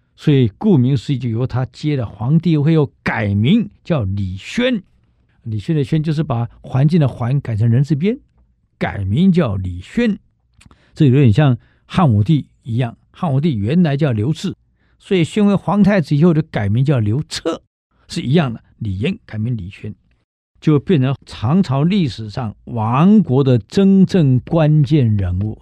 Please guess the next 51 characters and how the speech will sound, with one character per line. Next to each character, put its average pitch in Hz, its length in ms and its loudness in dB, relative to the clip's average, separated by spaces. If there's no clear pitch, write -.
从 131 280 -6
唐 113 340 -8
玉 160 220 -2
忠、 262 340 0
唐 151 340 -2
僖 110 380 -6
宗， 247 300 0
就 123 120 0
他 120 240 -4
李 113 100 -12
轩， 127 180 -10
唐 196 300 -2
僖 135 220 -4
宗 190 220 0
完 165 220 0
了 233 80 2
以 139 120 -2
后， 214 300 -2
唐 151 360 0
昭 175 300 2
宗， 247 320 2
再 156 140 0
来 131 140 0
就 147 280 -2
唐 110 280 -6
哀 110 160 -4
帝 98 180 -8
了， 90 160 -16
没 104 80 -20
有 92 100 -20
了。 90 120 -20
啊， 240 160 -8
亡 247 180 -4
国 226 100 -2
了， 277 160 -4
没 202 160 -2
了。 311 160 -4
这 269 160 -6
个 233 160 2
唐 120 540 -4
朝 - 220 -10
啊， - 180 -14
你 117 80 -6
看， 120 140 -2
那 127 80 -2
皇 185 520 0
帝 180 220 0
谁 131 240 -2
来 156 160 2
继 190 260 -2
位， 180 220 0